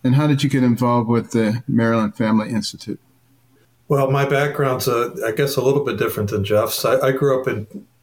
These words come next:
Speaker 2: we were overseas for part of my childhood, but I grew up first in P G County and then in Montgomery County, Maryland.
Speaker 1: Mm.
Speaker 2: Large family. And I got,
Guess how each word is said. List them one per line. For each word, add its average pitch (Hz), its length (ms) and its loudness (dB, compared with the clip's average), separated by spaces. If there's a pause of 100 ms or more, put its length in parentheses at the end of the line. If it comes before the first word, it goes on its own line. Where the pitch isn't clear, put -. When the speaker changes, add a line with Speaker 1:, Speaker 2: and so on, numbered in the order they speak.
(280)
Speaker 2:
we 135 160 2
were 123 160 4
overseas 113 760 -2 (540)
for - 260 -4
part 120 200 -2
of 110 60 -4
my 104 140 0
childhood, 107 520 0
but 107 140 0
I 107 60 2
grew 110 260 0
up 98 80 -6
first 113 280 -2
in 104 100 -6
P 117 180 -6
G 107 180 -6
County 107 440 -4
and 104 120 -2
then 104 120 0
in 101 80 0
Montgomery 101 500 -2
County, 104 300 -4
Maryland. 101 560 -4 (500)
Speaker 1:
Mm. 131 340 -4 (560)
Speaker 2:
Large 127 300 0
family. 107 560 -2 (380)
And 113 260 -4
I 127 180 0
got, 120 360 -2